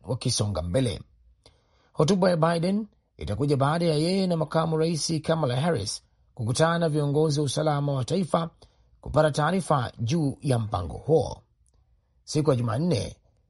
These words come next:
jeshi la Marekani lilitangaza kuwa mchakato wa kujiondoa ulikuwa umekamilika kwa zaidi ya asilimia tisini. Maafisa wamesema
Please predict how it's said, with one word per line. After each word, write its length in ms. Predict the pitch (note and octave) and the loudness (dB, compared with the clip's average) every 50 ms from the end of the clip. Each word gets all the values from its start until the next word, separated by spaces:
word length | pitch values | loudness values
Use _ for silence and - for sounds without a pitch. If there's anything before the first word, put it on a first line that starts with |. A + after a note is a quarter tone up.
| _ _ - | _ _ -10
jeshi 560 | - - C3+ D#3+ E3 - - D#3+ D#3 C#3 - _ - | -2 0 2 2 2 2 2 0 0 0 -2 _ 0
la 140 | C3 C3 C3 | 0 2 2
Marekani 640 | C3 B2+ B2 B2 - F3 F3+ E3+ D3+ D#3+ F#3 G#3+ G#3 - _ _ _ _ - | 2 0 0 -2 -2 0 0 0 0 0 -2 -4 -6 -10 _ _ _ _ -10
lilitangaza 600 | - - F#2+ - A2+ B2 B2 C#3+ D3 C#3+ C3+ C3+ | -6 -6 -4 -2 0 2 2 2 2 2 0 -2
kuwa 420 | B2+ - F3 E3 D#3+ D#3+ E3+ F#3 F#3 | -2 -2 0 2 2 2 2 0 -2
mchakato 580 | D#3+ C#3 - A2 - - D3 E3+ F3 - G3+ | -2 -2 -4 -4 -2 0 0 0 0 0 -2
wa 60 | F#3 | -2
kujiondoa 720 | - - D3 C#3+ D3 C#3+ C3+ C3 C#3+ D3+ C#3+ B2 B2 B2 - - _ _ _ _ - | 0 -2 -2 0 0 0 0 0 0 0 0 0 -2 -4 -6 -10 _ _ _ _ -8
ulikuwa 340 | D#2 F#2 G2 - - D3+ D3+ | -6 -6 -4 0 0 2 2
umekamilika 720 | D3+ C#3 - C#3+ C#3 D3 E3+ F3+ D3+ - D3 C3 A2+ A2 - _ _ _ _ _ _ _ - | 2 0 0 -2 -2 0 0 -2 0 0 0 0 0 -4 -8 _ _ _ _ _ _ _ -8
kwa 160 | - F#2 F#2 | -4 -4 -2
zaidi 360 | F2 G#2 B2 C3+ C#3+ C#3 D3 | 0 2 2 2 2 2 2
ya 80 | C#3+ C#3 | 0 0
asilimia 460 | C3 - - C3+ C3+ C3+ C3+ B2+ A#2+ | 0 -2 -2 0 0 0 0 -2 -2
tisini. 580 | G#2 G#2+ - - - C3+ A#2 G#2 - - - - _ _ _ _ _ _ _ _ _ _ _ _ - - _ _ | -4 -6 -6 -4 -2 -2 -2 -4 -6 -10 -12 -16 _ _ _ _ _ _ _ _ _ _ _ _ -20 -20 _ _
Maafisa 460 | - - D2 D2+ - - C#3+ C3 - C3+ | -6 -4 -4 -2 0 0 0 2 2 2
wamesema 540 | A2+ G#2+ A2 - F#3 F#3+ F3 D#3+ D3 C#3+ | 0 0 -2 -2 0 2 2 2 0 0